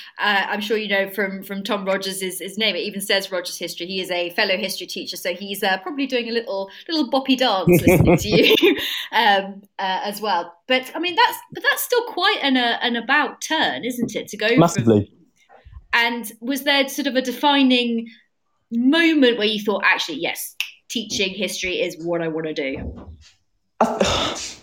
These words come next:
Speaker 2: <sighs> it's so, it's so difficult to say, isn't it, now? 'Cause, you know, it's, from the minute you apply to the minute you accept to the minute you start training, I think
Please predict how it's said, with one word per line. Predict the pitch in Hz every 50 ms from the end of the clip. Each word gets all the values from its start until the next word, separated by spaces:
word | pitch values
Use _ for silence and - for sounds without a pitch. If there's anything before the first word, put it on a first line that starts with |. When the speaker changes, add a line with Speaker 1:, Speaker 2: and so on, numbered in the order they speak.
| _ - -
Speaker 2:
<sighs> | - - - -
it's | - - -
so, | - 214
it's | 202 - - 160 156 -
so | 226 226
difficult | 208 220 220 233 320 - 160 123
to | 139
say, | 120 - 170 165 170
isn't | 170 156 139
it, | 117 107
now? | 110 107
'Cause, | 110 - 117 -
you | 110 - - 131
know, | 131 131 127 127
it's, | 123 - - - - - - - - - - _ _ _ _ _ _ _ _ _ _ _ _ _ _ _ _ _ _ _ _ - - 113 120
from | 147 160 156
the | 156 151 139 151
minute | 156 170 165 151
you | 151 151 151 135 - -
apply | 131 127 - 139 131 123 123 120 120
to | 117 -
the | - 127
minute | 120 131 127 117
you | - 117
accept | 117 - - - - 127 - - -
to | - -
the | 123
minute | 123 127 123 120 -
you | 123 117
start | 110 - - - - 131 120 113 113 -
training, | - - 110 113 120 117 110 110 107
I | 110
think | 107 - 120 117 110 107 -